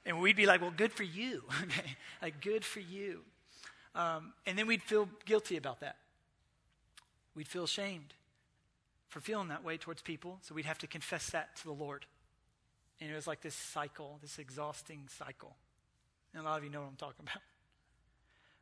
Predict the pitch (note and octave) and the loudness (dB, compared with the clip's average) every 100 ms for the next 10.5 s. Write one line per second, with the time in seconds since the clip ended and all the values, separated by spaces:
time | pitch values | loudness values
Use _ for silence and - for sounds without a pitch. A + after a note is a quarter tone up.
0 | - E3+ D#3 D3+ - _ _ _ _ G3 | -10 -6 -6 -8 -18 _ _ _ _ -8
1 | E3 A3 G#3+ - - - - _ _ - | 2 6 6 6 -10 -20 -20 _ _ -8
2 | E3+ - G3+ F3 - D#3+ - F#3 G3 - | -4 2 2 2 -2 -2 -4 -8 -14 -20
3 | _ _ _ _ _ _ D3+ D3 F3 F3+ | _ _ _ _ _ _ 0 2 2 2
4 | F3+ D#3+ D#3+ D3+ E3+ F3+ F3 E3+ D#3 E3 | 2 0 -4 -6 -10 -10 -8 -6 -4 -4
5 | F3 D3 C3+ D3 - _ _ _ _ _ | -4 -6 -8 -10 -18 _ _ _ _ _
6 | _ _ _ _ _ _ _ - D#3 D3 | _ _ _ _ _ _ _ -10 -2 6
7 | F3 G3 F3+ G#3 - - - _ _ _ | 10 10 10 6 -4 -14 -20 _ _ _
8 | _ _ _ - C#3+ F#3 - F3 F3+ - | _ _ _ -4 -2 -2 -2 -4 -4 -8
9 | - - _ _ - - D#3 C#3+ E3+ E3+ | -12 -16 _ _ -12 -8 -6 0 4 4
10 | - E3+ E3 F#3 - | 2 -4 -2 -4 -10